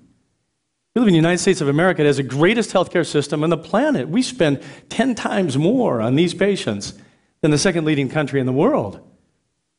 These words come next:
That doesn't make sense. But what we know is out of the top fifty countries on the planet with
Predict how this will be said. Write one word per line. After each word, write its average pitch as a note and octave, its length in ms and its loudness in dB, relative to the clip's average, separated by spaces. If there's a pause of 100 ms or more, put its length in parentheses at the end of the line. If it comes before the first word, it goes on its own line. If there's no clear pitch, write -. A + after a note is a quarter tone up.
(580)
That G#3+ 60 0
doesn't E3+ 200 0
make A2+ 160 -6
sense. F3 600 -4 (1600)
But E3+ 100 4
what F3 240 0
we F#3 140 2
know E3+ 420 2
is D3+ 520 2
out F3 260 0
of C#3+ 320 0
the C3+ 100 2
top F#3 380 -2
fifty G#3 440 0
countries C3+ 680 -2
on C3 100 -6
the A#2+ 60 -2
planet C3 480 -2 (260)
with - 460 0